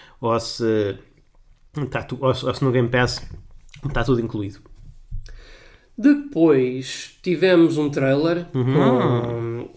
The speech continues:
Speaker 2: Mas foi com gameplay, mas com asterisco. Foi um trailer de gameplay de multiplayer, mas pelo menos para este jogo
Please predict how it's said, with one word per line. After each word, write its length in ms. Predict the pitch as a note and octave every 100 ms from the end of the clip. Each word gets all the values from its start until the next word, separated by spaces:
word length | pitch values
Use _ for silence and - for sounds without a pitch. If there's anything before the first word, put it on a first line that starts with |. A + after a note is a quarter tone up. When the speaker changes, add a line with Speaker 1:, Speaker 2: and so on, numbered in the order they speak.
| - - -
Speaker 2:
Mas 360 | A3+ B3 - - -
foi 180 | B3+
com 200 | B3+ B3+
gameplay, 680 | A3+ A3+ A3 - G#3+ A3+ A3+
mas 200 | A3+ G#3+
com 160 | - A3
asterisco. 580 | G#3+ - D#3 C#3 -
Foi 200 | - C#3
um 60 | C#3
trailer 280 | D3 E3+ E3
de 40 |
gameplay 400 | E3 D#3+ - E3+
de 120 | D3+
multiplayer, 920 | D#3 E3 E3 E3+ D3+ D#3+ D3 F3+ G#3 G#3+
mas 500 | F3+ G#3+ C4+ E4+ D#4+
pelo 200 | - G3+
menos 340 | G3 A3+ A#3 -
para 160 | - G3
este 180 | F#3+
jogo 440 | F#3+ F#3+ G3 G3